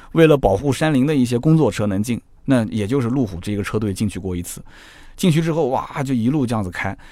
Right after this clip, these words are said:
那个岩石上面都是泛着那种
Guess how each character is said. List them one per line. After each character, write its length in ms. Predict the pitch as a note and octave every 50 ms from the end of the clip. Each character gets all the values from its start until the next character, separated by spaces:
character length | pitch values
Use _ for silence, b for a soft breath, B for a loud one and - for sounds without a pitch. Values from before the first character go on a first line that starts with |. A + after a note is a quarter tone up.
| B B B B
那 120 | B G3+
个 60 | F#3
岩 320 | D3 B2+ A#2+ A2+ A#2+ A3+ A#3
石 300 | - - - A#2+ D#3 F3+
上 160 | A#3 A3+ F#3
面 120 | C#3+ A2+
都 160 | A#2 F3 G3 G3
是 120 | F3+ F#3
泛 320 | F3+ - - - A#3 G#3
着 80 | D#3+ D#3
那 120 | E3 F3
种 200 | C#3+ B2+ G#2+ G#2+